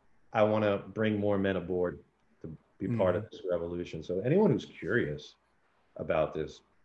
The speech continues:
Speaker 1: please reach out. Doesn't even have to be about a coaching session. It could just be about this men's work. I run a men's group as well. There's many out there,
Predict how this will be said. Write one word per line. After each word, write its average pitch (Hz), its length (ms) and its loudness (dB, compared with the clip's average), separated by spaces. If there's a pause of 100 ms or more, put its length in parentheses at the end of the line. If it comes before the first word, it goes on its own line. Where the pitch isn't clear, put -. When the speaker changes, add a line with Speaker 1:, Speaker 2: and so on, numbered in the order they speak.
(100)
Speaker 1:
please 117 200 0
reach 101 200 -2
out. 80 300 -2
Doesn't 123 200 6
even 135 160 6
have 123 140 4
to 101 60 -2
be 117 260 4
about 90 240 4
a 82 40 -4
coaching 80 340 -6
session. 78 380 -8
It 78 80 -8
could 76 120 -12
just 95 160 -8
be 92 80 -2
about 85 240 -2
this - 160 -12
men's 85 240 -4
work. 85 300 -2 (460)
I 107 180 4
run 110 240 4
a 98 40 2
men's 92 280 0
group 92 340 0
as 80 140 -8
well. 90 480 2 (360)
There's 85 180 -2
many 104 320 2
out 104 220 4
there, 113 360 4